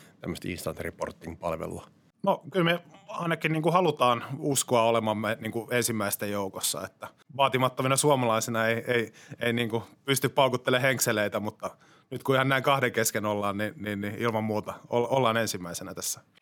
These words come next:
Speaker 1: Joo, toi oli hieno, toi oli niinku ä-, äärimmäinen niinku keuliminen, että me halutaan uskoa, että me
Speaker 2: Kyllä,
Speaker 1: ollaan edes.
Speaker 2: kyllä.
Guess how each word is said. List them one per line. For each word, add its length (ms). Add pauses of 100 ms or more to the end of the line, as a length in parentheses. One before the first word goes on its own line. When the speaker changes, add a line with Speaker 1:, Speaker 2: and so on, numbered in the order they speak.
Speaker 1:
Joo, 140
toi 100
oli 120
hieno, 240
toi 120
oli 120
niinku 320
ä-, 300
äärimmäinen 600
niinku 260
keuliminen, 560
että 120
me 60
halutaan 500
uskoa, 460
että 200
me 80
Speaker 2:
Kyllä, 120
Speaker 1:
ollaan 260
edes. 60
Speaker 2:
kyllä. 220